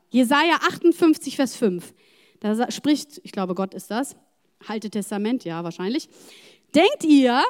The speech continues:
mir einen Gefallen zu tun, wenn ihr bloß auf Essen und Trinken verzichtet?“ Weiter heißt es in den Versen, dass man die, man soll die Gebundenen und die Unrecht Gefesselten freimachen,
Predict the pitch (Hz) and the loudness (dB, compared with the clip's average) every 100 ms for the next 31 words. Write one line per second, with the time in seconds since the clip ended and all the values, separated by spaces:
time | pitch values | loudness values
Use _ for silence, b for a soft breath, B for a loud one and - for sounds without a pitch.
0 | - _ _ _ _ _ 247 285 285 269 | -2 _ _ _ _ _ 2 4 6 4
1 | - 330 453 523 427 339 339 359 285 277 | 4 2 2 2 2 6 8 8 6 4
2 | 277 214 294 381 339 262 277 - 349 294 | 4 6 6 6 2 0 -2 0 4 4
3 | 254 311 311 294 233 - 262 - - 508 | 4 2 2 0 0 -4 -4 -4 -4 -6
4 | - - _ _ _ _ b b b 220 | -6 -20 _ _ _ _ b b b -4
5 | 247 294 277 294 320 294 294 277 - 277 | -2 0 0 0 -2 0 2 2 0 -2
6 | 277 254 247 B B B - 208 349 427 | 0 0 -2 B B B -6 0 0 0
7 | - 277 285 262 220 226 262 269 285 311 | 2 4 6 4 0 2 2 4 4 4
8 | 269 240 208 381 453 415 403 415 277 285 | 2 2 6 6 4 2 4 4 6 4
9 | 269 277 381 381 330 320 - 254 - 302 | 2 2 4 4 2 -2 -2 -4 -2 -2
10 | 294 330 294 - 277 262 - - 254 262 | -2 -2 -2 0 0 0 -10 -8 -2 2
11 | 262 240 226 233 | 2 0 -4 -6